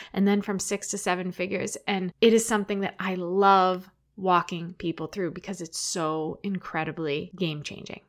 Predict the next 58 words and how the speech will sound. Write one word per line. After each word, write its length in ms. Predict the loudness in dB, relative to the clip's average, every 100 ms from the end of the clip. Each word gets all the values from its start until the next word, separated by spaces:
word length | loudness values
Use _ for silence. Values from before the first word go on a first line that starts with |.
| _
We 80 | -6
keep 240 | -2 -2
this 120 | -2 -4
community 420 | -4 -4 -2 -4
really 280 | -4 -4 -4
tight. 300 | -2 -2 -2
So 140 | -2
if 120 | -2
you're 120 | -2
serious 500 | 0 2 4 4 4
about 200 | 0 0
growing 220 | 0 -2 0
your 100 | 0
business 540 | 0 0 -6 -8 -10 -18 -20 -20 -2
and 280 | 2 2 0 -6 _ 0
doing 240 | 2 2
it 120 | 0
in 100 | 0
a 80 | 0
way 260 | 2 2 2
that's 240 | 0 -4 -2
in 100 | 0
integrity 560 | 0 -2 -2 0 0
with 140 | -2 -2
your 100 | -4
values, 720 | 0 0 -2 -4 -8 -12 -16 -20 -18
so 140 | -6 -2
you 80 | 0
can 140 | 2
make 180 | 2 0
the 120 | -6
impact 460 | -4 -2 -2 -4 -4
you 80 | -4
wanna 160 | -2
make, 320 | 0 0 -2 -2
but 200 | -4 -4 _ _
I 180 | -2 0
believe 440 | 2 2 2 0 2
that 260 | 0 0 -12 -20 -20 -4
there's 300 | 6 6 6
so 140 | 2
much 180 | 0 -2
more 160 | -2 0
to 80 |
success, 540 | 0 -4 0 2 2 0
and 120 | 0
that's 200 | 0 0
gonna 180 | -2 -2
be 340 | 0 0 -2 -6 _
making 300 | 0 2 0
sure 260 | 0 0 0
that 180 | 0 0
you're 220 | -4 -4
also 520 | -2 0 0 0 0
building 480 | 2 2 2 2 -2
in 160 | -2 -2
a 80 | -2
way 480 | 0 2 2 2